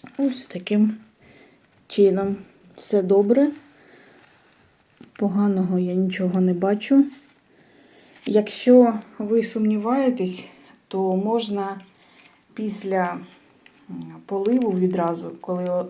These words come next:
орхідейка у вас постояла, пополивалася, залишити от таким чином її на годинку, щоб вона подихала.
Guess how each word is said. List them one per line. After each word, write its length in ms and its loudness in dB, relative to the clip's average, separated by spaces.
орхідейка 600 -6
у 20 -10
вас 160 -12
постояла, 520 -10
пополивалася, 960 -2
залишити 580 -2
от 180 -2
таким 300 -6
чином 440 2
її 240 -2
на 140 0
годинку, 720 8
щоб 260 -8
вона 240 0
подихала. 760 -6